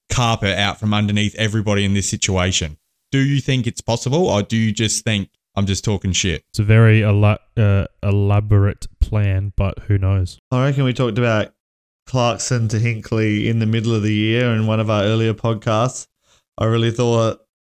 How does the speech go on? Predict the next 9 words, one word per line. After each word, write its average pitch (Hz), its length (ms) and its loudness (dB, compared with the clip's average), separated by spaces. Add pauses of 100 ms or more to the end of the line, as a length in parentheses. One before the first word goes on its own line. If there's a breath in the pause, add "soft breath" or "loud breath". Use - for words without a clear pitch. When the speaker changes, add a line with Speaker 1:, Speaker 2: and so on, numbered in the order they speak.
(120)
Speaker 3:
it 117 180 0
would 113 160 -2
be 117 140 0
a 104 80 -4
good 120 300 -4
fit 135 460 -4
for 123 240 -4
Port 123 380 -2
Adelaide, 120 720 0